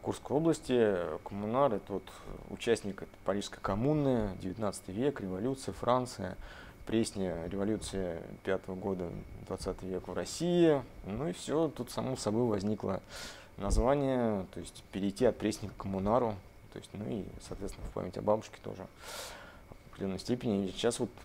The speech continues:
провели ребрендинг эмблемы. Теперь у нас на эмблеме герб, э, района, то есть откуда поселок Коммунар. И вот девятьсот двадцать шестой год, это вот дата рождения, год рождения моей бабушки.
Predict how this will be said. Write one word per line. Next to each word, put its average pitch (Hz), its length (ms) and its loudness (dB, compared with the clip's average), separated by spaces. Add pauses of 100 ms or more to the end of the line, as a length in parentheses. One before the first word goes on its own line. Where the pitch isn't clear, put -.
провели 107 320 6
ребрендинг 107 640 6
эмблемы. 120 680 4 (460)
Теперь 120 220 -2
у 117 40 2
нас 107 400 0
на 101 220 0
эмблеме 101 640 4 (160)
герб, 104 320 0 (140)
э, 107 800 -8
района, 151 560 6 (680)
то 110 80 -4
есть 104 180 -8
откуда 110 360 -2
поселок 104 400 0
Коммунар. 123 500 0 (240)
И 113 80 -6
вот 131 160 -4
девятьсот 110 280 -4
двадцать 101 280 -2
шестой 104 300 -6
год, 139 280 0
это - 200 -6
вот 113 100 -8 (760)
дата - 280 -4
рождения, 98 400 -6 (340)
год - 160 -10
рождения 98 260 -6
моей 95 180 -6
бабушки. - 380 -8